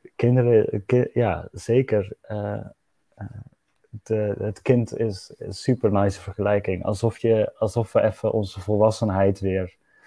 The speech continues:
uit moeten zetten... en weer terug naar ons kind moeten komen. Dat is echt een hele goede vergelijking. Ik hoorde toevallig, eh, in, in een andere podcast deze week, hoorde ik ook,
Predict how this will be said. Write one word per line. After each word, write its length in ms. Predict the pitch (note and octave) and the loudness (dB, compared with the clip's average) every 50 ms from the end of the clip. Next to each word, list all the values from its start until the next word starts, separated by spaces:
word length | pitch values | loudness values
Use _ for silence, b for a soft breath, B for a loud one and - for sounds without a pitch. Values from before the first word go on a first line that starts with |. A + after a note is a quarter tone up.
| B B B B B B B B _ _ _ | B B B B B B B B _ _ _
uit 280 | _ - G2 G2 F#2+ - | _ 0 2 2 2 2
moeten 240 | G2 F2+ - G2+ F2 | -2 -4 -2 -4 -2
zetten... 400 | - F#2+ F2+ F2+ - F#2 F2 E2+ | 0 -2 -2 -2 0 -2 0 0
en 140 | F2 F2+ F2 | 0 -2 0
weer 200 | F2+ F2+ F2+ - | 0 -2 -2 -2
terug 260 | - - G#2+ F#2+ E2+ | 0 2 2 2 2
naar 140 | G2+ F#2 F2 | 0 -4 -2
ons 200 | F2 F2 - - | -4 -4 -6 -4
kind 240 | - G2 F#2 F2+ F2 | -2 -2 0 0 -2
moeten 220 | F2 D#2+ - F#2 | -6 -8 -10 -10
komen. 300 | - - - F2 F2 F2+ | -8 -8 -8 -6 -6 -8
Dat 100 | G2 F#2 | -6 -6
is 60 | F#2+ | -6
echt 140 | G#2 G2+ - | -6 -6 -6
een 100 | F#2 F2+ | -8 -6
hele 260 | F2 F#2+ G2+ G2 F2+ | -4 -4 -2 -2 -4
goede 220 | E2+ F2+ F#2 F2 F2 | -4 -4 -6 -6 -6
vergelijking. 480 | F2 F2+ F#2 F2+ - - G2+ - - A#2+ A#2+ _ _ B B B B B B B B B B | -10 -14 -12 -10 -10 -12 -12 -14 -20 -20 -20 _ _ B B B B B B B B B B
Ik 200 | _ - D#2 F#2 | _ -14 -8 0
hoorde 240 | - G#2 G#2+ A2 G#2 | 2 2 2 2 0
toevallig, 580 | - - - - A2+ A2+ A2 G#2+ - - - - _ | -4 -8 -2 2 4 4 4 4 0 -4 -10 -14 _
eh, 280 | - G#2+ G#2 G#2 G#2 - | -2 -2 0 0 0 0
in, 280 | - G#2+ G#2 G#2 G2 - | 0 0 0 0 -2 -4
in 120 | - G#2 G#2 | -6 -4 -4
een 240 | G2+ G2 G2 - - | -4 -4 -6 -8 -8
andere 320 | - A#2 B2+ D3 B2+ G#2 | -4 -2 0 2 2 0
podcast 500 | G2 - - F#2+ - - - F#2 F2+ - | -2 0 -2 -2 -2 0 -2 -2 -2 -2
deze 280 | - E2 E2+ F#2 - - | -2 -4 -4 -4 -6 -8
week, 260 | - F2+ F2+ F#2 - - | -10 -8 -8 -8 -8 -6
hoorde 240 | - G2+ G#2 G2+ | -4 -2 0 0
ik 160 | G2+ - - G#2+ | -2 -2 -2 0
ook, 380 | G#2 A2 A2+ - - - _ | 2 2 2 0 -4 -14 _